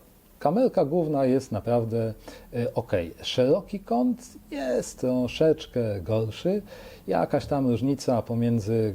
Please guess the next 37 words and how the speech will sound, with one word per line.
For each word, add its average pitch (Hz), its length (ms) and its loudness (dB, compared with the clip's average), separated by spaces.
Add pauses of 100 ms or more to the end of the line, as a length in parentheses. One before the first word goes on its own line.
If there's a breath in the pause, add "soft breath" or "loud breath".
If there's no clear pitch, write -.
głównym 120 440 2
a 110 80 -4
szerokim 117 440 2
kątem 113 440 0 (520 loud breath)
kolorystyczna 113 800 2
jest, 185 320 2
ale 269 280 4
też - 380 0 (200)
umówmy 123 340 -2
się, - 120 -8
że 104 120 -4
to 104 100 -8
wszystko - 260 -6
jest 95 180 -2
w 98 60 -10
granicach 104 460 -2
błędu 110 340 0
i 98 40 -2
w 85 80 -8
granicach 104 500 -2 (380 loud breath)
tej 110 200 2
ceny, 110 360 0
e, 104 420 -2
w - 100 -16
tym 107 440 0
telefonie. 110 760 2 (420 loud breath)
E, 127 300 0 (260)
filmy. 117 480 2 (600)
To 131 100 2
jest 107 260 2
zaleta, 117 640 -2
dlatego 127 680 0
że 143 360 -2
nagramy 120 580 -2
je 135 240 0
w - 180 -20
cztery 151 400 -2